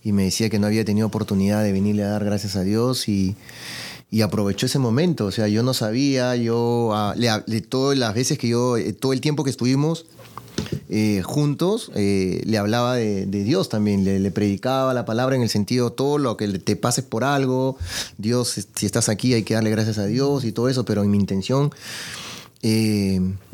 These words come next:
yo no lo, no lo quería forzar o no quiero, o sea, sí le hablé durante todo el tiempo, pero nunca le digo, "Te voy, vamos a ir a misa, ven al Santísimo". Yo le digo, "Bueno, vamos corriendo,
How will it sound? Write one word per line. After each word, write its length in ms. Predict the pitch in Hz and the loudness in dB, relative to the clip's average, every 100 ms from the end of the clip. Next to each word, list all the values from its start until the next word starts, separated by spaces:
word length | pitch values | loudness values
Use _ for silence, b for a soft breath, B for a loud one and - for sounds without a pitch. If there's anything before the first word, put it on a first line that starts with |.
| - - | -18 -4
yo 160 | 117 | 0
no 140 | 131 131 | 2 2
lo, 180 | 113 | 0
no 280 | 95 107 123 | -2 0 0
lo 120 | 143 | 0
quería 220 | - 127 147 | 0 0 0
forzar 460 | 117 107 156 170 | -2 -2 0 0
o 40 | 127 | 0
no 140 | 127 | -2
quiero, 560 | 135 143 135 120 107 101 | -2 0 0 0 0 -2
o 60 | 92 | -2
sea, 220 | - 117 | 0 0
sí 160 | - 147 | 0 0
le 80 | 139 | 0
hablé 280 | 120 147 165 | 0 0 2
durante 320 | 139 117 113 | 2 0 -2
todo 220 | 107 143 135 | -2 0 0
el 100 | 127 | 0
tiempo, 540 | 143 156 156 180 214 B B B B B | 0 0 2 0 -2 B B B B B
pero 220 | 127 113 | -2 2
nunca 240 | 117 131 143 | 2 2 2
le 100 | 131 | 2
digo, 180 | 139 | 0
"Te 80 | 123 | 0
voy, 200 | 117 113 - | -2 -2 -2
vamos 300 | 123 143 143 | 0 0 0
a 40 | |
ir 40 | 127 | 0
a 40 | |
misa, 400 | 147 175 - 113 | 2 2 0 0
ven 200 | 117 131 | 0 2
al 160 | 127 110 | 2 2
Santísimo". 540 | 107 101 - 120 107 | 0 2 2 2 0
Yo 160 | 113 127 | 0 2
le 60 | |
digo, 140 | 127 113 | 2 0
"Bueno, 200 | 135 131 | 0 0
vamos 340 | 104 131 139 131 | 2 2 0 -2
corriendo, 600 | - 104 131 151 170 123 | -2 0 0 0 -2 -4